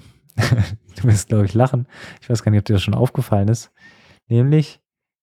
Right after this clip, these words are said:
die gute alte Bodenmine oder Clustermine, wie die, äh, nee, nicht Clustermine, Cluster,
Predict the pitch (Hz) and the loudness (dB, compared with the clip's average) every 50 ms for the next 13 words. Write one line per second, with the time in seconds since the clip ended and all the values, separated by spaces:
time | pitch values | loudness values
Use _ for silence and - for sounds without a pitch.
0 | _ - 123 113 110 143 202 220 - 185 151 156 170 156 143 110 117 127 135 208 | _ -8 -8 -4 -2 -2 0 2 2 2 2 2 2 2 0 2 4 4 6 4
1 | 262 214 170 135 120 113 113 107 104 95 85 - - _ _ _ _ _ _ _ | 4 2 2 0 0 0 0 0 -2 -2 -4 -6 -12 _ _ _ _ _ _ _
2 | _ _ - 123 120 113 110 - - - 135 160 180 - - - 143 120 110 104 | _ _ -4 -2 0 0 0 -2 -6 -2 -2 -2 -2 -2 0 0 0 2 2 2
3 | 101 104 104 101 101 98 95 87 - _ _ _ _ _ _ _ _ 110 107 113 | 2 2 2 2 0 -2 -4 -8 -12 _ _ _ _ _ _ _ _ -4 -2 -2
4 | 110 113 107 104 101 101 101 92 - _ _ _ _ _ _ _ _ _ 131 127 | -2 0 0 0 0 0 -2 -4 -8 _ _ _ _ _ _ _ _ _ 0 2
5 | 123 117 110 110 117 - 131 139 143 - - - 160 - - - 107 95 90 87 | 2 2 2 0 -2 -2 -2 -2 -2 -2 -4 -4 -4 -2 -2 -2 -2 0 0 -2
6 | 90 90 - - 143 - - 143 | -4 -4 -4 -4 -4 -2 -2 -2